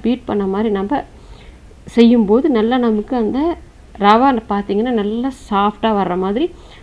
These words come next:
நல்லா பூத்து வரும். அதனால ரெண்டு நிமிஷத்துக்கு இந்த மாதிரி நல்லா கலந்து விடுங்க. ரொம்ப நேரம் கலக்கணும்னு அவசியம் இல்லை, ரெண்டுலேருந்து மூணு நிமிஷம் கலந்து விட்டிங்கனாலே உங்களுக்கு ரவை நல்லா பூத்து சாஃப்டா வந்துடும். இப்போ பார்த்தீங்கனாலே உங்களுக்கு தெரியும் பாருங்க, நல்லா சாஃப்டா அப்படியே பந்து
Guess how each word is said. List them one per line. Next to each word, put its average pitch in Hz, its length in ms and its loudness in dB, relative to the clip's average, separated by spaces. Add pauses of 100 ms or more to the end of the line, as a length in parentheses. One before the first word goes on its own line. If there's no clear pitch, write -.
(160)
நல்லா 240 160 4 (120)
பூத்து 269 360 0
வரும். 214 320 0
அதனால 208 340 -2 (120)
ரெண்டு 208 240 0
நிமிஷத்துக்கு 226 480 -2
இந்த 208 120 0
மாதிரி 226 240 0
நல்லா 202 320 0 (120)
கலந்து 196 340 0
விடுங்க. 180 260 -4 (1700)
ரொம்ப 254 220 2
நேரம் 285 240 0
கலக்கணும்னு 226 380 -2
அவசியம் 220 260 -2
இல்லை, 311 160 0
ரெண்டுலேருந்து 214 560 0
மூணு 220 220 2
நிமிஷம் 220 340 -2
கலந்து 208 320 0
விட்டிங்கனாலே 196 540 -2
உங்களுக்கு 202 320 -2
ரவை 196 220 -2
நல்லா 202 160 -2 (120)
பூத்து 208 340 -6 (120)
சாஃப்டா 185 480 -4
வந்துடும். 202 300 -4 (440)
இப்போ 240 140 0 (100)
பார்த்தீங்கனாலே 262 500 2
உங்களுக்கு 214 320 -2
தெரியும் 240 240 0
பாருங்க, 226 260 0
நல்லா 226 140 -2 (100)
சாஃப்டா 202 360 -2
அப்படியே 233 260 -2
பந்து 196 200 -2